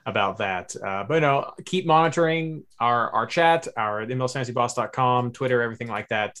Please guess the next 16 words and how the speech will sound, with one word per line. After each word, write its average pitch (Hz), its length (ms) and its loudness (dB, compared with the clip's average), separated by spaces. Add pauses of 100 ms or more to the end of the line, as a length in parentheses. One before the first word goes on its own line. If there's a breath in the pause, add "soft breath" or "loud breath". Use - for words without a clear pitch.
Uh, 107 260 -4
more 123 220 -2
information 110 380 -8
will 98 60 -10
come 101 140 -10
out, 101 220 -4
and 107 100 -16
we'll 104 160 -12 (140)
get 107 120 -8
some - 160 -14
more 98 140 -8
information, 104 580 -14
especially 110 520 -10
from - 160 -14
the 110 40 -12
Discord 101 540 -10